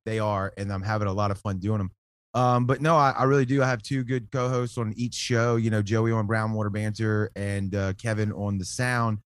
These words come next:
Um, and, and it's a family affair now. I mean, uh, it's a team effort. So, like, both my wife and Joey's wife are heavily involved with Brown Water, uh, and even in The Sound as well. Um, they, you know, uh, Joey's wife, Heather,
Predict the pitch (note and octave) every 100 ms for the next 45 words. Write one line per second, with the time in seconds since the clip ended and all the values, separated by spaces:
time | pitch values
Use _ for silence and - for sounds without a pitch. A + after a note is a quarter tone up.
0 | _ _ - B2+ B2 A#2+ A#2 - C3+ C3
1 | C3+ C3+ A#2+ B2 - C3 C#3 C#3 C3+ A2
2 | C3+ C3+ C3+ C3+ C3+ C3 C3 G#2+ A2 A2
3 | A2 G#2+ G2 _ _ - G2+ G2+ G2 G#2+
4 | G#2 - - C#3 A#2+ A#2+ B2+ A2 A#2 G#2+
5 | G2 F2+ _ A#2+ A#2 A2 A2 A2+ A2 A2
6 | G#2+ G2 F2+ G#2 G#2+ G2+ G#2 G#2 G2+ _
7 | _ _ F2 G2 A2+ A2 G#2 G2 G2+ F#2+
8 | F#2 - F#2+ G2 F#2+ F#2+ F#2+ F#2 - _
9 | - G2 F#2+ F#2+ G2+ G2 F#2+ A2+ A2 G#2
10 | G#2 F#2+ - G#2+ G#2+ F2+ E2 D#2 - F#2+
11 | F#2 C#2+ - E2+ E2+ D#2 D#2 - _ _
12 | F#2+ - F#2+ F2 E2+ - E2+ C#2+ A1+ -
13 | A#2 B2+ A2 A2 G#2 A2 G#2+ G2